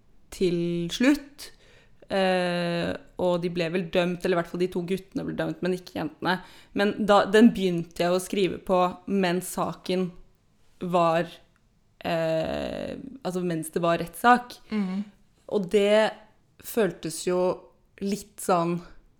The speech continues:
Speaker 1: hvor, hvor nær virkeligheten skal man legge seg? Skal man liksom følge den saken akkurat som det er? For ofte så er jo ikke det så spennende.
Speaker 2: Nei.
Speaker 1: Men samtidig, hvis man er såpass basert på en ekte sak,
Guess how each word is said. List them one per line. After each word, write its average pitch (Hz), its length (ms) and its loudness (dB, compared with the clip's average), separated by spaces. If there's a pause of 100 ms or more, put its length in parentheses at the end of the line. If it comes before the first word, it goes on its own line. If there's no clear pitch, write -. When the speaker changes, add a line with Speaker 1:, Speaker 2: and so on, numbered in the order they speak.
Speaker 1:
hvor, 185 440 2 (680)
hvor 190 280 2
nær 170 640 0 (260)
virkeligheten 185 680 -4
skal 175 200 -2
man 175 180 -2
legge 185 240 -2
seg? 208 220 4
Skal 202 160 0
man 180 100 0
liksom 180 180 -4
følge 175 380 0
den 165 140 -4
saken 165 380 -6
akkurat 170 220 -4
som 175 100 -4
det 196 80 4
er? 208 100 4
For - 80 -4
ofte 175 220 -8
så 196 100 2
er 165 60 2
jo - 80 -6
ikke 170 120 -8
det - 140 -6
så - 240 -10 (100)
spennende. 180 580 0
Speaker 2:
Nei. 202 300 0
Speaker 1:
Men 202 180 2
samtidig, 190 760 0
hvis 180 200 -6
man 175 120 0
er 165 100 0
såpass 170 380 -4
basert 170 680 -6
på 175 280 0
en 175 180 -4 (260)
ekte - 320 -10
sak, 185 460 -4